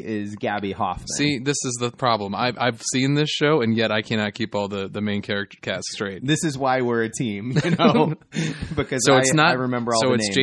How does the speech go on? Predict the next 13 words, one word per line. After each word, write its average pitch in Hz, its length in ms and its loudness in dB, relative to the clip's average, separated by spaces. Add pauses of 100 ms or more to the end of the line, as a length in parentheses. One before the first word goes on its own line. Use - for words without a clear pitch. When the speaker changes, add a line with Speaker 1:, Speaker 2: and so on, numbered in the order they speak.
(120)
Speaker 2:
Jason 139 100 0
Mantzoukas, 117 540 0 (100)
not 113 160 0
Jason 113 320 -2
Sudeikis. 107 460 -2
Speaker 1:
Yes, 110 160 0
he's - 140 0
Speaker 2:
And 117 60 0
Speaker 1:
Doctor 139 280 2
Speaker 2:
it's, 160 100 -2
Speaker 1:
Steve. 120 320 -4
Speaker 2:
he's 113 160 -6
playing, 110 460 0